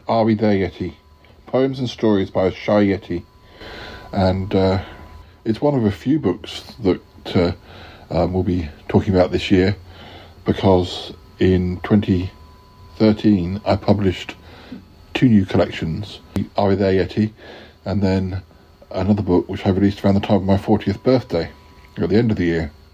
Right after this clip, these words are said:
Plus, we have two books this year that are reaching their twentieth anniversary, which we haven't talked about. So, yeah.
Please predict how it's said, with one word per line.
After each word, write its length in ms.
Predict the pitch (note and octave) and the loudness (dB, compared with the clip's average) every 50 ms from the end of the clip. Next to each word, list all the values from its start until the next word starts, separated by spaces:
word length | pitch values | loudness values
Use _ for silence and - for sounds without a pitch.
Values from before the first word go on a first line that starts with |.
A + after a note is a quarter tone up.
| - - _ - - | -20 -20 _ -12 -4
Plus, 420 | - F3+ D#3+ G#2+ G#2+ - - - - - - - - - - - - - - - - - | 0 2 2 2 0 -2 -8 -16 -20 -20 -20 -20 -20 -20 -20 -20 -20 -20 -20 -18 -6 -2
we 140 | F#2+ G2 | -2 0
have 420 | F2 E2+ G#2 G2 F#2+ F#2 F#2 - - - - - - - - - - - - - | 0 2 2 2 2 0 -2 -4 -8 -16 -20 -20 -20 -20 -20 -20 -20 -20 -18 -4
two 160 | - - B2+ | 0 2 2
books 540 | G#2+ G2+ G2 F2+ - - - - - - - - - | 4 4 4 2 0 -4 -10 -10 -10 -12 -14 -6 -2
this 200 | - G#2+ G#2 - | 0 0 0 0
year 160 | - G#2 G#2 G2+ | 0 -2 0 0
that 140 | G#2 G2+ | 0 0
are 40 | G#2 | 0
reaching 440 | G2 G#2+ G#2+ A2 - - - G#2 G2+ | 0 0 -2 -2 -4 -4 -4 -2 0
their 180 | G#2 A2 A#2+ A#2 - - | 0 0 -2 -4 -6 -6
twentieth 440 | - F#3+ G3 F#3+ - - G#2 - | -4 -4 -4 -4 -4 -4 -4 -2
anniversary, 580 | G#2 F#2 E2+ D#2+ - F2 D#2+ - - - F2 D2+ - - _ _ - - - | -2 -2 -2 -2 -4 -4 -4 -6 -8 -10 -10 -10 -12 -16 _ _ -20 -8 -4
which 240 | - D#3 - - - | -2 -2 -2 -2 -2
we 60 | G2 | 0
haven't 300 | - G2+ F2+ F#2+ E2+ - | 0 0 0 -2 -4 -4
talked 240 | - F2 - - - | -4 -4 -4 -4 -4
about. 360 | - E2 E2 E2+ - - - - - - | -4 -2 -2 -2 -4 -8 -12 -18 -18 -18
So, 360 | - - - G2+ F#2+ F#2 F#2+ - - - - - - - - - - | -12 -4 0 0 0 0 0 -4 -10 -20 -20 -20 -20 -20 -20 -16 -6
yeah. 280 | - G#2 G2 E2 D2+ | -2 0 0 0 0